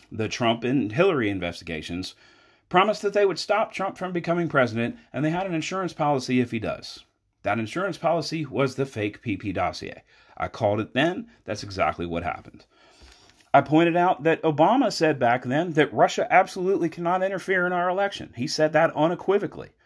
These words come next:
He said it was too spread out. They would have to hack too many different things, and they weren't able to do that. And as soon as Trump was elected, Obama blamed Russia.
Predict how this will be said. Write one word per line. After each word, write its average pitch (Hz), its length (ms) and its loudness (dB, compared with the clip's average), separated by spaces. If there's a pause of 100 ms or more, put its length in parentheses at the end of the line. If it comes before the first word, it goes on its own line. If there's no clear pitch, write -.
(260)
He 107 80 -2
said 127 160 0
it 110 40 -4
was 113 100 -8
too 135 200 -4
spread 156 340 -2
out. 180 280 0
They 90 100 -6
would 87 100 -4
have 101 160 0
to 120 80 -8
hack 123 260 -2
too 123 160 0
many 143 160 2
different 151 320 -2
things, 185 300 -4
and 87 80 -8
they 95 60 -4
weren't 135 260 2
able 151 160 2
to 180 100 -4
do 190 200 -2
that. - 280 -8 (880)
And 147 140 4
as 127 100 -2
soon 131 180 2
as 151 100 0
Trump 143 280 0
was 160 140 -2
elected, 147 500 0 (800)
Obama 139 480 4
blamed 101 300 -4
Russia. - 460 -2